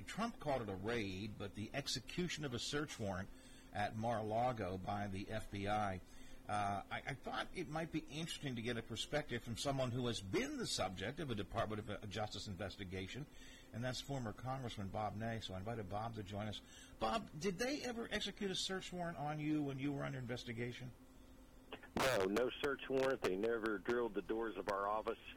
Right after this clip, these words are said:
Speaker 2: out. They did admit they had, uh, a chief of staff of mine steal, steal things that they wanted. <laughs> That was admitted. <laughs> Yeah, it's, they actually admitted it like idiots. But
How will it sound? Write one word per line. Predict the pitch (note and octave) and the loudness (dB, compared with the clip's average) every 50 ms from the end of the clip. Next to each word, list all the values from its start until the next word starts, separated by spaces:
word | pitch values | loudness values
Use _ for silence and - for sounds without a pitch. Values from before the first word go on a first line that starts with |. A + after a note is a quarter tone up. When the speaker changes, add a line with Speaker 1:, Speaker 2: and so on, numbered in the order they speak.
| - - - | -6 -2 2
Speaker 2:
out. | A#2 A2+ A2 - - - - - - - | 2 2 2 2 0 -4 -4 -2 0 2
They | B2+ A#2+ | 2 2
did | G#2+ D3+ E3+ D#3+ | 4 2 2 2
admit | D3+ B2 B2 B2+ - - | 2 0 0 0 0 0
they | A#2 G#2 | 0 2
had, | A2 A#2 A2 A2+ A#2 - - G#2 | 2 0 0 0 -4 -4 -2 0
uh, | G2+ G2+ G#2 | 2 2 2
a | G#2+ G#2 - - - | 2 0 2 2 2
chief | C3+ - - | 2 4 2
of | - - - | 0 2 4
staff | C3 B2 A#2 - | 4 4 4 2
of | A#2 G2+ | 2 2
mine | G#2 G2 F#2 F2 - - - | 4 4 4 2 0 0 2
steal, | B2+ B2+ B2+ - - - - - - | 4 4 4 4 2 -2 -4 0 4
steal | D3 D3+ C3+ A#2+ - | 6 6 6 6 6
things | A#2 F#2+ F#2 G2 F2+ - | 4 4 4 4 2 0
that | G2+ F2 - | 0 2 2
they | G2+ F#2+ | 2 2
wanted. | F#2 G2+ G#2+ G2+ E2+ D#2 D#2 - - - | 4 2 2 2 2 0 -2 -4 -6 -6
<laughs> | - - - - - - - - - | -6 -6 -8 -10 -14 -14 -8 -2 2
That | - - - - | 2 2 2 2
was | - - - - - | -2 -2 -2 -4 -4
admitted. | B2+ - - - B2+ A#2 A2 - D3 - - - | -4 -2 0 -2 -2 0 0 -2 -2 -4 -4 -6
<laughs> | - - - - - - - - - E3 D#3 - - - | -6 -6 -6 -8 -10 -10 -8 -4 -4 -4 -4 -4 -6 -6
Yeah, | C3 D#3 E3+ - D3 - - C3 | -4 -4 -2 -4 -6 -4 -2 -2
it's, | C#3+ - - | -2 0 4
they | - C#3 C#3 | 4 6 6
actually | C#3 C3+ - - A#2+ | 6 4 4 4 4
admitted | G#2 G#2 A#2+ B2 A#2+ G#2+ F#2+ | 4 4 4 4 2 2 2
it | G2 - - - | 0 0 -2 0
like | G2 F#2 F2+ F#2 - A2 | 2 4 4 4 4 4
idiots. | G#2+ G#2 G2+ F2+ - - - - | 4 4 4 2 0 -2 0 0
But | B2+ B2+ | 0 0